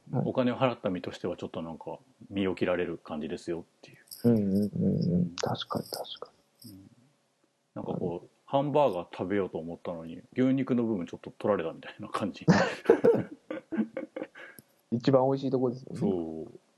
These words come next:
Speaker 1: う。
Speaker 2: うん。ちょっと悔しいですね。
Speaker 1: うん。
Speaker 2: あとは本体で。
Speaker 1: 本体ね、あの、さっき二代目の話出たけど、
Speaker 2: はいはい。
Speaker 1: これだいぶ考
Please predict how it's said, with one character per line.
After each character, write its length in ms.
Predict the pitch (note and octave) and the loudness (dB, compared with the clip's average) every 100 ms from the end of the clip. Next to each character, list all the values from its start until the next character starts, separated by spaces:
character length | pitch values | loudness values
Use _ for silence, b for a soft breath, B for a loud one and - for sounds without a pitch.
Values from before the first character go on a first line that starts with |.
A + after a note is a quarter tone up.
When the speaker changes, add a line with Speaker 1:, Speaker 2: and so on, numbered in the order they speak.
| - - - | -20 -14 -6
Speaker 1:
う。 60 | |
Speaker 2:
う 160 | A#2 A2 | -4 -4
ん。 40 | |
ち 20 | - - - - - | -6 -10 -12 -10 -8
ょ 40 | |
っ 20 | |
と 80 | - | -4
悔 280 | - F2 - | 0 0 0
し 200 | - - | 0 -2
い 80 | - | -2
で 100 | A2 | -8
す 120 | F#2+ | -14
ね。 60 | F2 | -14
Speaker 1:
う 40 | |
ん。 40 | - - _ _ _ - | -14 -18 _ _ _ -20
Speaker 2:
あ 20 | - _ _ _ _ _ - - - | -20 _ _ _ _ _ -20 -18 -8
と 80 | G1+ | -6
は 100 | - | -6
本 320 | - G2+ - - - | -4 -2 -2 -4 -8
体 320 | - F#2 G1+ G1+ - - | -4 -2 0 -2 -2 0
で。 240 | A1+ - - - _ _ _ _ _ _ _ _ _ - _ D3+ D3+ E3+ - - C#3+ C#3 _ _ _ | 4 2 0 -14 _ _ _ _ _ _ _ _ _ -20 _ -8 -6 -6 -10 -12 -8 -8 _ _ _
Speaker 1:
本 180 | D#3+ D3 | -4 -2
体 240 | G#2+ E2+ | -2 -4
ね、 120 | E2+ G#2 | -2 -2
あ 440 | G2 F2+ F2+ F2+ | -4 -6 -10 -10
の、 100 | F2+ | -6
さ 120 | C3+ | -2
っ 60 | C3 | 0
き 100 | - | 0
二 140 | F#2+ | -2
代 200 | G#2 B2+ | 2 0
目 100 | C#3+ | 0
の 80 | A#2 | -4
話 300 | F2 E2+ - | -4 -8 -8
出 100 | F#2+ | -8
た 140 | F2+ E2 | -8 -8
け 60 | |
ど、 500 | E2 F2 F2 D#2+ D#2 _ _ _ - | -6 -4 -4 -6 -10 _ _ _ 0
Speaker 2:
は 80 | |
い 40 | G#2 | 2
は 220 | A#2 G2 | 4 2
い。 60 | F#2 | 0
Speaker 1:
こ 140 | F#2+ | -6
れ 60 | - A2 | -8 -4
だ 180 | B2+ | 0
い 60 | C#3 | 0
ぶ 100 | C#3+ | 0
考 220 | - D3 | 0 0